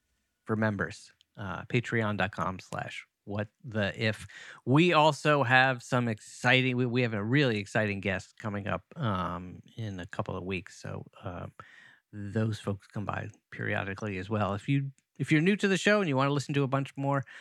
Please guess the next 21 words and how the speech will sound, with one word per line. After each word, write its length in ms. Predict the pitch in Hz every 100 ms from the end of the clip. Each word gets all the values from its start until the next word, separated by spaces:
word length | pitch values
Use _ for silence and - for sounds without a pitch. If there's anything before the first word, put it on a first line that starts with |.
| - - -
uh, 300 | 123 120 117 139
episodes, 640 | 135 147 147 139 127 -
scroll 540 | - - 127 143 214 196
right 180 | 202
there 140 | 208 160
back 240 | 123 135
on 140 | 147 143
your 180 | 139
pa-, 160 | 135 151 -
on 200 | 123 131
your, 280 | 123 131
uh, 80 | 127
podcast 500 | - 147 143 151 -
app. 160 | 180 -
Just 120 | 240
scroll 180 | - 127
back 220 | 131 135
and 60 | 123
look 120 | 123
at 80 | 135
the 240 | 120